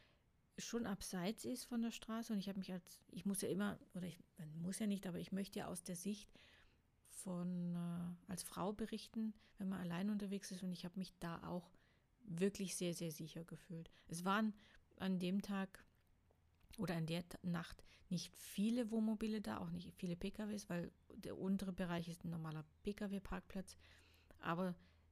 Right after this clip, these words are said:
es, es hat sich einfach richtig angefühlt. Trotz, dass es am Stadtrand ist.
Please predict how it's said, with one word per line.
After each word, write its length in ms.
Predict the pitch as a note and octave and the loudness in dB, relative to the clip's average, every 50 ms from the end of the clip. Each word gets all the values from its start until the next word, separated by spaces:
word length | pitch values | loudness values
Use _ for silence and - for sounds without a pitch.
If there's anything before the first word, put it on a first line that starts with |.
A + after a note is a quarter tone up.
| - - - - - - - - - - - | -20 -20 -20 -20 -20 -20 -20 -20 -20 -12 -10
es, 140 | F3+ - | -8 -8
es 200 | - - - - | -6 -4 -2 0
hat 120 | G#3 G3 - | 0 0 2
sich 300 | - G3 E3+ - - - | 2 2 2 2 0 0
einfach 300 | F#3 F3+ - F#3 - - | 0 2 2 0 0 0
richtig 360 | G3 F3 - - F3+ - C3+ | -2 -2 0 -4 -4 -2 -2
angefühlt. 480 | D3+ E3 D#3 D3+ - - - D#3 D3+ - - - - - - - - - - - - - - - | -2 -2 -4 -4 -6 -8 -8 -8 -8 -12 -20 -20 -20 -20 -20 -20 -20 -20 -20 -20 -20 -20 -14 -12
Trotz, 300 | - - G3+ G#3 G#3+ - | 2 2 2 2 4 0
dass 180 | - G3+ F3+ F#3 | 0 0 0 0
es 220 | F#3 F3 - - - - - _ _ _ _ _ _ - _ _ _ - - - - - | -2 -2 -4 -6 -12 -20 -20 _ _ _ _ _ _ -20 _ _ _ -20 -20 -20 -16 -6
am 120 | - D#3+ | -4 -4
Stadtrand 600 | D#3+ - - D3 D3+ D#3 D3+ E3+ F#3 A3+ B3+ A#3+ | -4 -2 -4 -4 -4 4 4 6 6 6 4 4
ist. 300 | C4+ C#4+ D4 C#4 - - | 2 0 0 -2 -4 -8